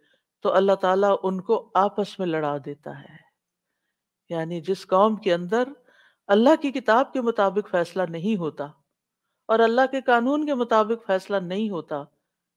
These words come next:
यानी मुसलमान हुक्मरान इसको तरजीह नहीं देते और चीजों को तरजीह देते हैं, तो फिर उनकी आपस की लड़ाइयां शुरू हो जाती हैं, यानी आपस में ही फूट पड़ जाती है।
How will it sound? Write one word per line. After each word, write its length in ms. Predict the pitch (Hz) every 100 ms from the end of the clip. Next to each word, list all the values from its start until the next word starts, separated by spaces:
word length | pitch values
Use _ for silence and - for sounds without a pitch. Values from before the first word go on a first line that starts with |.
| -
यानी 140 | 175 185
मुसलमान 540 | 175 180 170 196 208
हुक्मरान 540 | 190 170 170 185 214 214 _ _ _ -
इसको 260 | 277 - 311
तरजीह 400 | 302 240 233 233
नहीं 180 | 226 214
देते 300 | 196 190 254
और 340 | - 254 302
चीजों 300 | 302 277 269
को 100 | 262
तरजीह 400 | 247 208 175 196
देते 300 | 180 175 185
हैं, 280 | 208 285 - _ _ _ _ -
तो 40 | 196
फिर 220 | 220 208
उनकी 420 | 202 185 180 208
आपस 420 | - 170 175 185
की 100 | -
लड़ाइयां 400 | 175 160 156 165
शुरू 260 | 165 165 160
हो 140 | 156
जाती 320 | 147 151 _
हैं, 180 | 160 170 _ _ _ _ _ 170
यानी 260 | 170 - -
आपस 340 | 226 254 262
में 80 | 269
ही 60 | 262
फूट 340 | 262 220 214
पड़ 160 | 185 156
जाती 360 | 156 131 165
है। 240 | 156 -